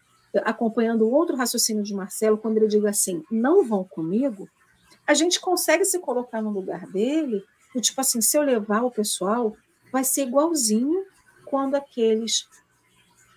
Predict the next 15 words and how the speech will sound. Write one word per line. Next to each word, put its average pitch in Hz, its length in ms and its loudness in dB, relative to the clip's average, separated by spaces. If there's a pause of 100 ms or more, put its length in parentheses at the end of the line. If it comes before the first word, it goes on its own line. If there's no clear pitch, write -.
aqueles 214 380 4
cristãos 220 520 0
entraram 202 440 0
dentro 196 380 -4
do, 180 280 -2 (580)
entraram 208 380 -2
dentro 233 360 -2
do, 214 160 0
do, 190 240 -2
do, 185 380 -6
do 202 140 -10
circo 254 480 -2
dos 190 180 -4
horrores, 214 560 2
né? 247 180 0